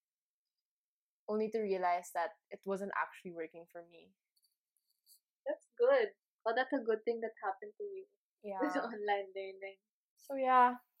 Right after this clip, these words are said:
Speaker 1: that's it for today's episode.
Speaker 2: We hope that you guys enjoyed and related to everything we said, 'cause we know a lot of people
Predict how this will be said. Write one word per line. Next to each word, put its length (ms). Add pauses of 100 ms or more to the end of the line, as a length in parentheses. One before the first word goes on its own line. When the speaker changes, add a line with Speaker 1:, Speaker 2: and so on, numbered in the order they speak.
(140)
Speaker 1:
that's 200
it 260
for 500 (400)
today's 340
episode. 600 (600)
Speaker 2:
We 200
hope 200
that 160
you 120
guys 320
enjoyed 840
and 320 (400)
related 640 (100)
to 400 (1040)
everything 440
we 120
said, 380 (100)
'cause 220
we 100
know 200
a 80
lot 220
of 160 (720)
people 320